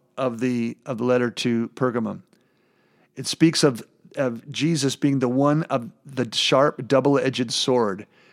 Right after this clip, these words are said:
We see that in chapter one, of course, in verse sixteen. And then we're gonna see it again in chapter nineteen, where out of his mouth comes this sharp sword. We understand from Hebrews four twelve that the sharp sword is the word of God.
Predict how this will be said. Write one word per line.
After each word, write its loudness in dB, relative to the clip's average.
We -6
see 2
that 4
in -2
chapter 0
one, 0
of -2
course, 0
in -6
verse -4
sixteen. -2
And -2
then 2
we're 0
gonna 2
see 4
it 6
again 4
in 0
chapter 0
nineteen, -2
where -6
out 0
of 0
his -4
mouth -2
comes -4
this -4
sharp -2
sword. -2
We 2
understand 4
from -2
Hebrews 2
four 4
twelve 4
that 0
the -2
sharp 2
sword 4
is -2
the -2
word 2
of -4
God. -4